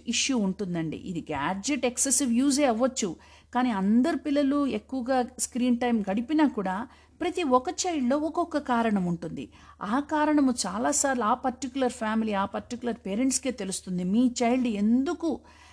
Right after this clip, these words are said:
గ్యాడ్జెట్ ఎక్కువగా యూజ్ చేస్తున్నారు, ఏమి చేస్తున్నారు అని, దాన్ని బట్టి ఎప్పుడు కూడా ఆన్సర్స్ ఉంటాయి.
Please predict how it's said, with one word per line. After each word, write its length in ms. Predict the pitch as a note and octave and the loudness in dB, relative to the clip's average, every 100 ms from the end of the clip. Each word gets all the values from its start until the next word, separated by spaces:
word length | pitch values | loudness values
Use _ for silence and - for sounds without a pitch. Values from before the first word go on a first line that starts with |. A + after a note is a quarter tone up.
| - | -10
గ్యాడ్జెట్ 380 | G#3+ A3+ G#3 A3 | 0 0 0 -4
ఎక్కువగా 280 | G#3+ A#3 A3 | -4 -4 0
యూజ్ 320 | G#3 G3 - | 0 0 0
చేస్తున్నారు, 400 | F#3+ - G3 F#3+ | -2 -2 -2 -2
ఏమి 360 | F#3+ F3+ G#3 C4 | -2 0 2 2
చేస్తున్నారు 560 | C4 G#3 - F#3+ F3+ E3+ | 2 0 -2 -4 -4 -4
అని, 120 | E3 | -6
దాన్ని 400 | E3 A#3+ C#4 B3+ | 0 2 4 2
బట్టి 280 | B3 C4+ F4+ | 2 -4 -6
ఎప్పుడు 300 | F4 - B3 | -8 -4 -4
కూడా 200 | A#3+ C4+ | -2 0
ఆన్సర్స్ 520 | - F#3+ - F#3 - | 0 0 -2 -2 -2
ఉంటాయి. 320 | E3 D#3 C3 | -4 -6 -10